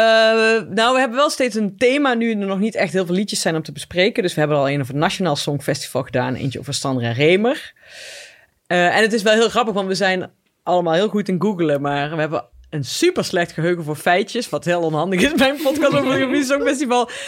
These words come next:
Dus ik was al aan het googlen en op zo'n een of ander, eh, heel erg, eh, niche-achtig forum, eh, waren er al heel veel Songfestival, eh,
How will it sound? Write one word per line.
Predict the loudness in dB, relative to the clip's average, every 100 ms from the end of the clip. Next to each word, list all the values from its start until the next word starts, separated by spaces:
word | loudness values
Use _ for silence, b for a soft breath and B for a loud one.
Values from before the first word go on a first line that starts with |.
| B B
Dus | -2 0
ik |
was | 0 2
al | 2
aan | 2
het | 2
googlen | 0 2 2
en | 2
op | 0
zo'n | -2
een | -2 -2
of |
ander, | -2 -2 -2 -2
eh, | 0 2 2 0
heel | 0 2 2
erg, | 2 0 -2
eh, | -2 -2
niche-achtig | 0 0 0 -2 -2 -8 -6
forum, | 0 2 2 2 0
eh, | 0 0 0
waren | 0 0 -2
er | -2
al | 0 2
heel | 0
veel | -2
Songfestival, | -4 -4 -2 -4 -6 -4 -2 0 0
eh, | 0 -2